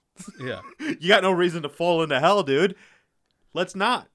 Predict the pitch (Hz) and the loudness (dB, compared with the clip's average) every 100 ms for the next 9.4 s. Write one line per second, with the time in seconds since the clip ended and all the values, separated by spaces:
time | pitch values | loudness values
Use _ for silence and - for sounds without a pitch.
0 | _ 117 156 160 160 220 175 180 196 175 | _ -20 -12 -6 -2 0 0 2 4 4
1 | 208 - 165 185 190 170 180 208 233 _ | 2 -2 -6 -2 -2 -2 -4 -4 -6 _
2 | _ - 202 185 226 208 254 - _ _ | _ -2 0 0 0 2 2 -4 _ _
3 | - 190 180 208 233 - - 175 - 220 | 0 0 0 0 0 0 -12 -6 -2 2
4 | 247 262 269 240 240 240 233 233 151 - | 2 2 -4 0 -2 -2 -2 -2 -2 -8
5 | _ - 180 214 220 220 - 180 - - | _ -8 -2 0 0 -4 -6 -6 -4 -6
6 | 233 240 240 220 _ _ _ - 180 214 | 0 4 4 2 _ _ _ -6 -4 -4
7 | 233 190 220 214 196 202 214 202 190 180 | -6 -4 -4 -4 -4 -2 0 -2 -2 -2
8 | 190 160 208 220 208 190 180 175 160 151 | -4 -2 -2 0 -2 -4 -8 -8 -8 -10
9 | 127 139 101 | -10 -10 -10